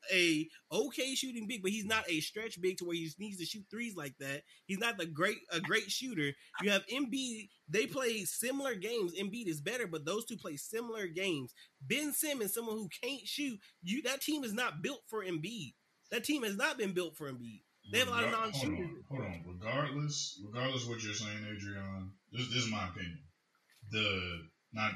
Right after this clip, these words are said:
Speaker 2: not this part, but the Sixers have been a favorite to win the East for, like,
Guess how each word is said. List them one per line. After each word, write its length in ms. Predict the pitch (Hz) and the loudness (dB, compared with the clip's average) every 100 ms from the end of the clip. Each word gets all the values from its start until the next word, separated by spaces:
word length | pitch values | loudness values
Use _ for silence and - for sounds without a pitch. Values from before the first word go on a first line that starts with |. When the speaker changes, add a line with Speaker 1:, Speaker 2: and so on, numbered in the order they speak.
| 92 | -2
Speaker 2:
not 200 | 92 104 | -4 -2
this 160 | 95 | -4
part, 260 | - 85 85 | -4 -8 -8
but 100 | 87 - | -12 -10
the 80 | 101 | 0
Sixers 540 | - 175 170 156 131 123 | 4 4 4 4 2 2
have 160 | 107 | -2
been 160 | 104 98 | -2 -4
a 60 | 90 | -4
favorite 560 | - 107 107 95 95 | -2 0 0 -2 -6
to 100 | 95 | -6
win 300 | 95 98 95 | -4 -4 -4
the 220 | 87 87 92 | -4 -6 -4
East 420 | 85 - - - - | 0 0 -2 -8 -8
for, 80 | 98 | -6
like, 280 | 90 85 | -2 -4